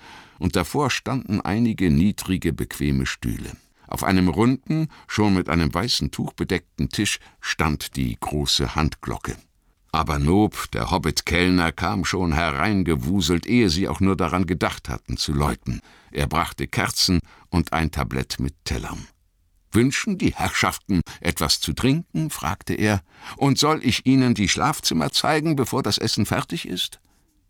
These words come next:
Sie hatten sich gewaschen und die hohen Bierkrüge schon zur Hälfte geleert, als Herr Butterblüm mit Nob wiederkam. Und im Handumdrehen war der Tisch gedeckt. Es gab heiße Suppe und kalten Braten, Brombeertorte, frisches Brot,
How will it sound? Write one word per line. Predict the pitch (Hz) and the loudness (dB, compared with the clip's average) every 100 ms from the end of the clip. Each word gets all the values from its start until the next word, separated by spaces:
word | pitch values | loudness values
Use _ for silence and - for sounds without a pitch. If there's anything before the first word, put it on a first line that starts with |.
| _ | _
Sie | - 71 | -4 -2
hatten | 69 - 67 | -2 -4 -6
sich | 64 - - | -4 -6 -8
gewaschen | 58 80 98 - 101 - - - _ | -4 -2 -2 -2 -4 -6 -20 -20 _
und | - 78 | -4 2
die | 90 | 4
hohen | 117 139 92 65 | 6 6 2 4
Bierkrüge | 123 120 - 117 117 101 | 4 4 2 2 4 4
schon | - 98 98 | 2 0 0
zur | - 76 | 0 0
Hälfte | 90 117 - 90 | 0 -2 -6 -2
geleert, | 87 76 82 85 - | 2 4 4 2 -2
als | - 78 73 - | -4 -2 0 -2
Herr | 67 | -2
Butterblüm | 53 92 - 62 50 71 69 65 | -2 -2 0 -2 0 2 4 2
mit | 60 - | 0 -2
Nob | 58 69 71 65 - | 0 2 2 0 -14
wiederkam. | - 64 62 58 - 65 - - - - - _ _ | -6 -4 -2 -6 -6 -6 -4 -6 -12 -20 -20 _ _
Und | 104 107 113 | 0 2 4
im | 95 | 4
Handumdrehen | 78 127 139 - 104 85 76 104 113 98 | 4 0 -2 0 0 2 2 4 4 2
war | 80 82 | 0 -2
der | 67 64 - | -2 -4 -4
Tisch | 71 - - | -4 -6 -8
gedeckt. | - - - - - - - - - | -8 -6 -10 -16 -18 -20 -20 -20 -8
Es | 65 - | -2 0
gab | 73 73 76 | 0 -2 -2
heiße | 80 - 71 | 0 0 0
Suppe | 101 - | -2 0
und | 67 67 | -2 0
kalten | - 78 80 69 | 0 -2 0 0
Braten, | 76 80 - 67 58 - _ | 2 0 0 -6 -6 -10 _
Brombeertorte, | - 104 101 67 62 55 - 76 - - 58 | 0 4 4 2 -2 -6 -2 -2 -2 -6 -8
frisches | - 101 98 82 - | -2 0 2 0 0
Brot, | - - 107 104 | -4 2 2 2